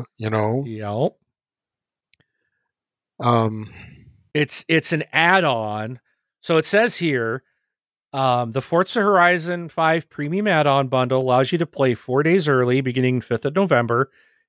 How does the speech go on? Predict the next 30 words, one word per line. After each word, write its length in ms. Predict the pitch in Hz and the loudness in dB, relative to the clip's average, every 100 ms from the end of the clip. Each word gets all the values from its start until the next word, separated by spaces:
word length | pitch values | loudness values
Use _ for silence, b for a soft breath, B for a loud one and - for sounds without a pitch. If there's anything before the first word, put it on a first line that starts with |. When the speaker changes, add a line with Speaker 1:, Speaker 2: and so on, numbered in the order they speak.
| - | -4
Speaker 2:
It 100 | 127 | -2
includes 500 | 123 - 131 123 120 | -2 0 0 0 -2
the 80 | |
welcome 400 | 110 113 117 170 | 0 0 0 0
pack, 360 | 160 180 185 _ | 0 0 0 _
car 220 | - 139 | 0 0
pass, 400 | 143 156 156 170 | 2 2 2 0
V 140 | - 127 | -2 -2
I 40 | |
P 140 | - | -2
membership, 480 | 160 151 143 - 147 | -2 -2 -2 -2 -4
and 100 | 135 | -4
two 160 | - 135 | -6 -6
game 200 | 147 147 | -2 -2
expansions 580 | 175 - 127 131 156 139 | -2 -4 -4 -4 -4 -2
when 100 | 127 | 0
they 80 | |
become 300 | 127 143 131 | 0 -2 0
available. 640 | 143 151 240 196 123 104 - b b b b | 0 2 2 2 0 -4 -8 b b b b
This 400 | 127 131 196 - - | -4 2 2 2 -4
add-on 720 | 175 185 196 190 151 127 110 - _ _ - | 0 2 4 2 2 0 -4 -12 _ _ -6
requires 880 | 139 - - 165 170 175 143 120 | -6 -6 -2 2 4 4 2 0
Forza 540 | - - 127 123 - 165 | -6 -12 -6 -6 -6 -4
Horizon 600 | 165 160 165 175 202 208 | 0 2 4 2 -2 -4
five. 540 | - 131 120 120 120 _ _ _ - | 0 2 4 2 0 _ _ _ -4
The 80 | |
game 360 | 123 123 117 123 | -2 0 0 0
is 120 | 120 | -2
sold 300 | - 110 110 | -2 -4 -4
separately. 880 | - - 139 131 123 - 92 - - | -8 -2 -2 -2 -6 -10 -10 -12 -14